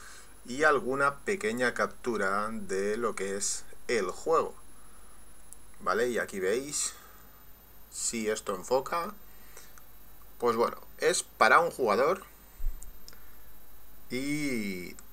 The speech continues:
se puede jugar entre dos y cuatro jugadores de modo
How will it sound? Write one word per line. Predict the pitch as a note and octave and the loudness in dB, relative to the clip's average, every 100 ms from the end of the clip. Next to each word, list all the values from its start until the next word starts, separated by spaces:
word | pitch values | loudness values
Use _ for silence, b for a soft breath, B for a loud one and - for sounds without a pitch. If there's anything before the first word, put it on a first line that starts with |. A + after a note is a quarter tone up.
| - | -2
se | - - | 0 6
puede | B2+ C#3 | 8 8
jugar | C#3 C3 C#3+ | 8 8 8
entre | D3+ C3 G#2 F#2+ E2+ - - - | 6 2 0 0 0 -6 -20 -12
dos | G2+ C#3 D#3 E3 - | 2 4 6 2 -4
y | A#2+ | 0
cuatro | A#2+ C3+ D3 | 6 6 6
jugadores | - A#2+ G#2 A2+ C#3 D#3+ E3 | 4 6 6 4 4 2 -2
de | - G2+ F#2+ | -6 0 0
modo | F#2 A2 C3 C#3 A#2 E2+ E2 | 2 2 4 6 4 2 -2